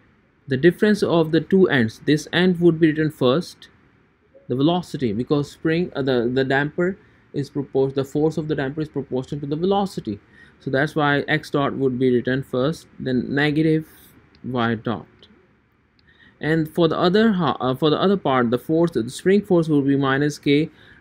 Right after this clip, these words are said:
This end would be written first, minus the other end, which is grounded, so it's minus kx, which is equal to minus kx. So now you have written down, so all the forces,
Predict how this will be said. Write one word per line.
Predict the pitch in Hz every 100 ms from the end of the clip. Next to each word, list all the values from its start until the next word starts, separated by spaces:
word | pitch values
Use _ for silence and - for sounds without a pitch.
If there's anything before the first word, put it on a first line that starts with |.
| -
This | 151 196 -
end | 160 165 156
would | 147 143
be | 139
written | 131 123 127
first, | - 135 104 - - - _ _ _ _ _ _ _ _ _ _ _ - -
minus | 165 190 208 196
the | 196
other | 143 185
end, | 190 185
which | 165 165
is | 165
grounded, | 147 143 131 131
so | 131 127
it's | 123 - - _ _ _
minus | 139 131 127 123
kx, | - 127 104 - - - _ _
which | 127 123
is | 123
equal | 113 113 117
to | 127
minus | 110 107 156 190 _ _ _
kx. | - 110 139 - - 98 - _ _ _ _
So | - 165
now | 160 160
you | 160 175
have | 202 196
written | 180 175 156
down, | 135 131 160 _ _ _ _
so | - 170 160 - -
all | 160 185 226
the | 226
forces, | 214 180 165 - 117 117 -